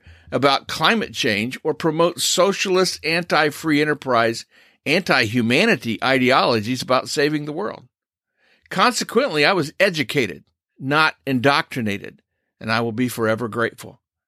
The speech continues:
I was taught to respect the fact that men and women from this country in which I was born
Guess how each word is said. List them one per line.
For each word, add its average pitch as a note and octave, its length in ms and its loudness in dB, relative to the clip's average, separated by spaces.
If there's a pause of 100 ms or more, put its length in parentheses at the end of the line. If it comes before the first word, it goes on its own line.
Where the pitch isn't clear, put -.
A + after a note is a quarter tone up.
(600)
I F3 80 2
was F#3 240 2
taught A#3+ 400 0
to A3 100 -10
respect D#3 500 0
the D3+ 100 -6
fact C3 320 0
that - 120 -6
men D#3 260 0
and F3 160 2
women C#3+ 280 2
from A2+ 160 -6
this A#2 200 -2
country D3+ 440 0
in A#2 80 -4
which D3 240 -4
I F3 80 2
was F3+ 180 -2
born A#2 400 -4